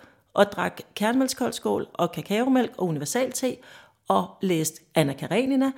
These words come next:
og min mor, hun sørgede for alt. Og da vi kom hjem igen, så havde ungen skulle taget på, og så var der ikke flere problemer med den amning. Og jeg tror faktisk, det kan jeg godt tænke, at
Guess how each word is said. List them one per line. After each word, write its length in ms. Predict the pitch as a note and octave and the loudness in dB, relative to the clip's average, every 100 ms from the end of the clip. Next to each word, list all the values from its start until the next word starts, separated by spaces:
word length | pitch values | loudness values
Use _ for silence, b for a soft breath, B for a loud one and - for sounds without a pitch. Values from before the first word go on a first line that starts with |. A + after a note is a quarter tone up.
| B B | B B
og 140 | G#3+ | 2
min 140 | A3 G#3+ | 4 4
mor, 140 | A3+ | 4
hun 120 | A3+ | 2
sørgede 280 | G#3+ D#3 C3+ | 0 -2 -4
for 100 | - | -6
alt. 400 | - C#4+ - - - b b b b _ _ _ _ _ | -2 -2 -2 -10 -12 b b b b _ _ _ _ _
Og 120 | A#3+ | 4
da 100 | A3+ | 6
vi 120 | A3 A3 | 4 0
kom 220 | G#3 F#3+ | -2 0
hjem 180 | G#3+ G3 | 0 0
igen, 240 | G#3 C4 D4+ b b b b - | -2 -2 -4 b b b b -4
så 180 | - A3+ | 2 4
havde 240 | G3+ E3+ | 4 2
ungen 220 | E3 F#3+ | 2 0
skulle 200 | G3 - | -4 -6
taget 220 | - D3 | -4 -4
på, 160 | D3 B3+ C4 | 2 2 2
og 80 | G#3+ | -2
så 100 | G#3 | -2
var 80 | F#3+ | -2
der 60 | F#3 | -4
ikke 160 | - | -4
flere 180 | - F#3 | -2 -2
problemer 380 | F#3 F3 E3+ E3+ | -2 -4 -4 -2
med 120 | E3 | -6
den 140 | D#3+ - | -6 -8
amning. 360 | C#3 C#3 D3 B B B B | -6 -6 -8 B B B B
Og 120 | G#3+ | 0
jeg 140 | B3 C4+ | 2 0
tror 420 | - F3+ - - _ - | -4 -4 -6 -10 _ -14
faktisk, 640 | - C#3+ - - - - _ _ _ _ _ | -8 -8 -8 -8 -8 -10 _ _ _ _ _
det 100 | A3 | -6
kan 80 | G3+ | -2
jeg 80 | G3 | -2
godt 140 | F3+ F3 | -4 -4
tænke, 380 | D#3 C#3+ D3+ - b b b b b b _ _ - | -6 -6 -8 -12 b b b b b b _ _ -4
at 260 | G3+ G3+ | -4 -4